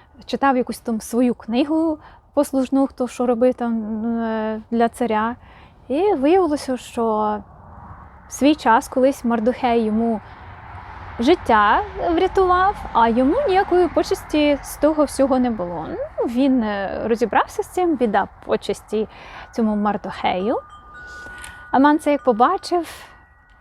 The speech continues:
до речі, йому цар наказав почесті ці всі віддати цьому Мардухею персонально. Ви собі можете уявити, людина вся повна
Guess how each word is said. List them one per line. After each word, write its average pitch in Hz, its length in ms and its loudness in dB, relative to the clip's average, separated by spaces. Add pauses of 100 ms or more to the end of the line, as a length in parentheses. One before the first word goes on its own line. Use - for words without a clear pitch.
(420)
до 220 140 2
речі, 247 280 2
йому 214 300 0
цар 214 320 2
наказав 208 600 2
почесті 254 480 0
ці 247 240 -2
всі 220 260 -2
віддати 220 680 0 (280)
цьому 247 160 0
Мардухею 208 600 0 (180)
персонально. 247 880 0
Ви 240 120 -2
собі 214 360 0
можете 214 340 0
уявити, 214 500 2
людина 208 380 0
вся 214 280 0
повна 220 540 2